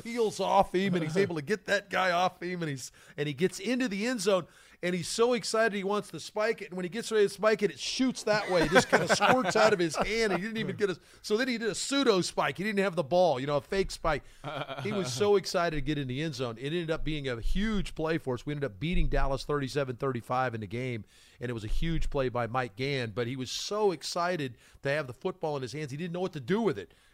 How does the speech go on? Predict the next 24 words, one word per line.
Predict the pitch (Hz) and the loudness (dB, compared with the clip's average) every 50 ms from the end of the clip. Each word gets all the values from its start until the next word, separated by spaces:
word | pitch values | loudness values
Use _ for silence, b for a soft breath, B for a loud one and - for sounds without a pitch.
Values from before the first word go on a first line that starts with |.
| b | b
and | - 127 | -10 -8
it | 135 147 | -4 -4
ended | 170 175 165 170 | -2 -2 0 -2
up | 175 175 | -2 0
over | 180 170 165 156 151 | 0 0 0 0 2
there | 151 170 190 196 170 | 2 4 4 4 2
someplace | - - 135 - - - 143 214 147 - | 2 2 0 0 2 4 4 4 4 2
'cause | - 185 180 | 0 -2 -2
he | 165 135 | -2 -4
couldn't | - - 196 190 170 175 160 | -4 0 2 2 2 2 2
hold | 160 185 190 156 | 2 2 2 2
on | 170 165 175 165 | 2 0 0 0
to | 160 | -2
it | 147 | -4
to | - 135 | -6 -6
spike | 123 - - - 143 135 135 - - | -8 -6 -4 -2 0 0 0 -2 -4
it. | 107 - 165 | -6 -6 -6
But | 127 117 - - | -6 -6 -8 -8
a | - - - - - - | -10 -10 -10 -8 -4 0
lot | 147 143 | 0 0
of | 127 - | 0 -2
fun | 139 127 110 | -4 -4 -4
to | 113 | -4
watch. | 101 101 98 85 - | -4 -4 -6 -6 -8